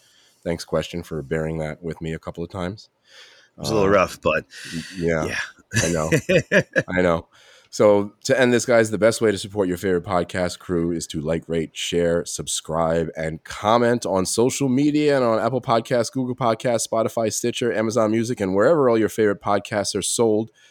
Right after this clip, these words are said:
Speaker 1: Comment and engage our social media and other things. And if you heard any sound issues or artifacts in this episode, uh, we did have a plumber actually come in and work in the background. So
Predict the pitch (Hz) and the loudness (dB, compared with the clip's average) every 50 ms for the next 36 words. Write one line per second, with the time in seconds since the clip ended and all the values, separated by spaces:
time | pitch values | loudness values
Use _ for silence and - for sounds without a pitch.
0 | _ _ _ _ _ - - 117 127 131 135 135 131 135 110 107 101 101 104 92 | _ _ _ _ _ -2 2 2 4 4 4 2 2 0 -2 -2 0 0 -2 0
1 | 92 92 101 101 101 101 104 104 - - - - _ _ _ _ _ _ _ 76 | 0 0 2 2 0 0 -2 -4 -8 -10 -12 -14 _ _ _ _ _ _ _ -10
2 | 76 - - 87 85 - - 87 87 87 82 87 87 87 85 85 - _ _ _ | -10 -6 -4 -4 -6 -4 -4 -4 -2 -2 -2 -2 -2 -2 -2 -4 -8 _ _ _
3 | _ _ - 80 76 78 80 82 82 80 - 90 85 85 82 82 90 98 98 143 | _ _ -10 -8 -4 -2 -2 -2 -2 -2 -2 -2 -2 -2 -2 0 0 0 2 2
4 | 156 160 175 165 151 143 127 - - 131 127 127 123 117 123 123 123 113 110 113 | 2 4 4 4 4 2 2 2 2 2 4 2 2 0 2 0 0 2 2 2
5 | 104 107 107 107 - - 110 104 - - 113 113 101 - 123 110 90 - - 113 | 4 4 2 2 0 0 0 0 -2 -4 -6 -6 -4 -4 -4 -4 -4 -4 -2 0
6 | 104 104 107 - - _ _ _ _ _ - 80 78 76 71 80 71 92 90 95 | 0 0 -2 -4 -14 _ _ _ _ _ -8 -6 -6 -4 -4 -4 -4 -4 -2 -2
7 | 90 87 85 80 - - 90 85 85 82 82 82 - - 85 80 - - 85 85 | 0 -2 -2 -4 -4 -4 -2 -2 0 -2 -4 -4 -6 -8 -10 -8 -6 -8 -6 -4
8 | 85 80 76 69 71 78 - - 76 71 69 78 80 80 - 80 78 78 80 82 | -4 -4 -4 -6 -6 -8 -8 -8 -10 -6 -4 -4 -4 -4 -6 -8 -8 -6 -8 -8
9 | - - 73 67 67 67 | -8 -8 -8 -8 -8 -10